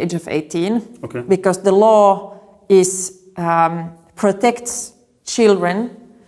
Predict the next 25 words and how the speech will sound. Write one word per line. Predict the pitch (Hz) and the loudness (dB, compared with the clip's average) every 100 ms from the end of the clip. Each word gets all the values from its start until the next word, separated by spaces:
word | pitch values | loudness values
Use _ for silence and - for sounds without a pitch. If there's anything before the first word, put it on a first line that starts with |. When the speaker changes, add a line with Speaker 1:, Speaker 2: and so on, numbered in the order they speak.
| _ _ _ | _ _ _
Speaker 1:
uh, | - 175 170 160 147 | -2 0 2 0 -2
to | - 196 | 0 0
a | |
higher | 185 208 220 196 | 2 2 2 2
extent | - - - 185 175 | -2 -8 -4 -4 -2
than | 175 156 | -4 -2
adults. | - 165 95 - - - - | -2 -2 -4 -6 -10 -12 -12
So | - 185 | -2 0
you | 180 180 | 0 0
cannot | 185 214 202 | 0 0 0
work | 190 214 208 196 - - - _ _ | 0 2 2 0 -4 -16 -20 _ _
the | 196 | 0
same | 180 196 180 175 | 0 0 -2 0
hours, | 175 180 180 202 208 - - | 2 2 2 0 -2 -8 -12
you | - | -10
cannot | 185 175 175 180 | -6 -4 -4 0
work | 196 190 | 0 0
on | 180 | -4
the | 165 | -4
same | 170 185 | -2 -2
conditions | 185 180 185 185 180 165 - | -2 -2 -2 -2 -4 -6 -2
as | 156 156 - | -2 -2 -8
over | - 175 160 | -2 -2 0
eighteen | - 156 156 143 | -2 -4 -4 -8
years | 147 123 117 - | -8 -10 -12 -16